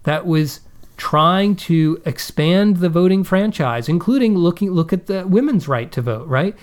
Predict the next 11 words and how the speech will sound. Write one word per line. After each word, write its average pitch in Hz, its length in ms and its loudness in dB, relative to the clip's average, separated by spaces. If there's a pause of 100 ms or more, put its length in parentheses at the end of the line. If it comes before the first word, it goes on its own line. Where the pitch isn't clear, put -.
(220)
It 190 120 2
has 196 140 -2 (120)
often 220 460 2
been 190 380 2
a 143 80 -4
partisan 180 600 -2
issue 127 520 -2 (240)
where 151 120 -2
people 170 320 -2
are 160 120 2
voting, 165 560 0